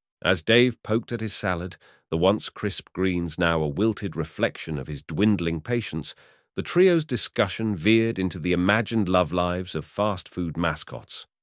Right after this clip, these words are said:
The playful one spun a tale of a forbidden romance between Colonel Clucker from Chickalot and Lady Leek from Veggie Haven, evoking exaggerated sighs and mock swoons from his companions. The ridiculousness reached a crescendo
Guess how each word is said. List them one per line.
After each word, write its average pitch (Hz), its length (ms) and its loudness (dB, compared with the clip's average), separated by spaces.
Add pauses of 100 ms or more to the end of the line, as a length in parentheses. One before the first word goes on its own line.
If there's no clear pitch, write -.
(380)
The 95 120 0
playful 131 420 4
one 73 260 0
spun 92 360 0
a 80 60 0
tale 90 440 2
of 71 100 -2
a 80 80 -4
forbidden 92 520 2
romance 98 520 4 (320)
between 120 420 4
Colonel 151 440 4
Clucker 120 460 -2
from 80 200 -2
Chickalot 80 600 -2 (340)
and 104 180 2
Lady 143 340 4
Leek 135 340 2
from 82 280 0
Veggie 120 380 2
Haven, 78 440 0 (360)
evoking 98 540 4
exaggerated 110 920 0
sighs 80 560 -2
and 82 160 0
mock 107 240 4
swoons 90 500 -2
from 78 220 -2
his 78 140 -6
companions. 92 720 -2 (720)
The 139 100 6
ridiculousness 139 840 4
reached 104 340 0
a 95 80 -2
crescendo 98 680 2